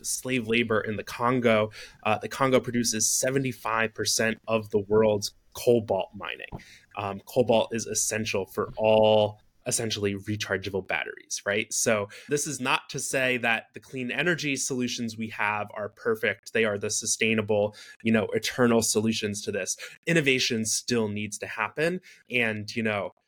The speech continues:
I think it's also important to, to understand there's a lot of complicated dynamics to, to solutions as well. But again,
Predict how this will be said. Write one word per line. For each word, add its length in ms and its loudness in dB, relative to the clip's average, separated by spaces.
I 80 0
think 140 2
it's 120 4
also 200 4
important 480 -4
to, 160 0
to 160 -4
understand 560 0
there's 260 -2
a 60 -2
lot 160 4
of 80 0
complicated 580 -2
dynamics 680 -2
to, 440 0
to 180 2
solutions 640 -2
as 180 -6
well. 340 -4
But 120 -4
again, 540 2